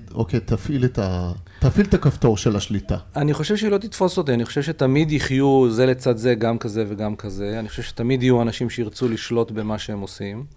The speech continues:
Speaker 2: אה, בייחוד בכלי כזה שהוא מאוד מאוד ספורטיבי, דרך אגב. הכלי שלנו הוא, הוא ממש כיפי. ממש, ממש כיפי.
Speaker 1: א-, איך אתה יודע שהוא כיפי? עוד לא טסת עליו.
Speaker 2: לא, יש לנו כלים בגודל של, אה, כנף של חמישה מטר. שתבין, הכלי הסופי, הכנף שלו, מוטת הכנף היא שבעה מטרים.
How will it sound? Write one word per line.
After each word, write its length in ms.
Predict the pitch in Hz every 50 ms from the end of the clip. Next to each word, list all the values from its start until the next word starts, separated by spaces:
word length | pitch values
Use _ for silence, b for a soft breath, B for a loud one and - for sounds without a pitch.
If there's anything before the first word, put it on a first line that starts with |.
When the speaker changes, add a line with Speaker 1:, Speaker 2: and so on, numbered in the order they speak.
| b b b b b b b -
Speaker 2:
אה, 80 | 107 104
בייחוד 320 | 98 110 107 - 147 135
בכלי 260 | 120 120 - 135 139
כזה 240 | 135 - 120 123 139
שהוא 160 | - - 120
מאוד 200 | 113 110 117 123
מאוד 160 | 127 131 127
ספורטיבי, 520 | 127 - - 117 110 - - 156 147 127 117
דרך 200 | 101 101 - -
אגב. 200 | 95 95 87 95
הכלי 200 | 95 - 113 117
שלנו 480 | - - 117 117 110 107 107 104 104 -
הוא, 240 | - 104 104 101 -
הוא 160 | - 107 104 101
ממש 460 | 101 101 104 107 110 110 110 - -
כיפי. 360 | - - 135 117 - - 80 - - b b b b b b b b -
ממש, 440 | 113 113 113 113 120 131 127 - -
ממש 300 | 113 101 104 101 - -
כיפי. 180 | - 104 139
Speaker 1:
א-, 20 | 151
איך 300 | - 160 165 175 175 196
אתה 140 | - -
יודע 180 | 180 175 175 185
שהוא 200 | 170 - 170 165
כיפי? 280 | - 202 202 - - 110
עוד 100 | 104 101
לא 100 | 131 147
טסת 340 | - - 190 175 - -
עליו. 280 | 139 110 104 95 95 92 98 110 98 - - -
Speaker 2:
לא, 200 | 107 110 101 101
יש 160 | 117 - -
לנו 160 | 143 143 135
כלים 300 | - 123 117 139 143 139
בגודל 360 | 120 110 101 131 131 139 143
של, 340 | 135 - - 120 113 110 113
אה, 80 | 110 104
כנף 280 | - - 113 113 120 -
של 100 | - 123
חמישה 400 | - - 117 113 - - 127 120
מטר. 340 | 120 139 143 143 - 90 85 87 - - 113 - - -
שתבין, 480 | - - - 139 - 139 131 147 139 117
הכלי 280 | 110 117 - 139 156 165
הסופי, 500 | 165 147 - - 123 - - 156 170 196 - b b b b b b b
הכנף 340 | - 110 - 123 123 127 135
שלו, 300 | - - 156 139 139 139
מוטת 280 | 131 113 - - 131 -
הכנף 300 | - 131 123 123 127 -
היא 80 | 135
שבעה 340 | - - 123 107 104 104 113
מטרים. 380 | 113 107 104 - - 95 90